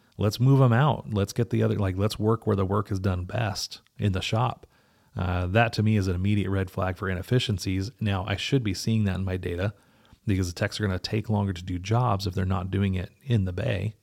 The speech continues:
right? 'Cause it's gonna take 'em longer just to walk back and forth, uh, between the different areas of the bay. Um, but it's something that just immediately jumps out to you when you go out and actually walk around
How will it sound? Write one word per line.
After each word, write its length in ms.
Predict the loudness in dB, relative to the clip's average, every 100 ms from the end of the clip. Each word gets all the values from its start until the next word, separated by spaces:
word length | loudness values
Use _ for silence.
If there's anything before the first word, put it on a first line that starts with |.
| _ _ _ _ _
right? 160 | -6 -2
'Cause 120 | -2
it's 100 | -2
gonna 180 | -2 -2
take 220 | -2 -2
'em 80 | -2
longer 240 | -2 -4
just 180 | -4 -4
to 60 | -2
walk 240 | -2 -2
back 220 | -4 -4
and 120 | -6 -4
forth, 440 | -2 -2 -6 -14 -20 _ _ _
uh, 180 | -6 -4
between 280 | -4 -2 -2
the 80 | -2
different 280 | -4 -8 -4
areas 300 | -2 -2 -4
of 40 |
the 60 | -4
bay. 300 | -2 -4 -6 _ _ _ _ _ _ _ -2
Um, 540 | 2 2 2 0 -6 -12 _
but 140 | 2 2
it's 160 | 2 -6 -2
something 300 | 2 4 2
that 120 | 0
just 260 | -2 -4 -2
immediately 540 | -2 2 2 2 2
jumps 260 | 0 -2 0
out 180 | -2 0
to 120 | -2
you 140 | 0
when 140 | 0 -2
you 80 | 0
go 120 | 0
out 120 | -2
and 100 | -4
actually 280 | -6 -4 -4
walk 340 | -2 -6 -6
around 340 | -8 -6 -8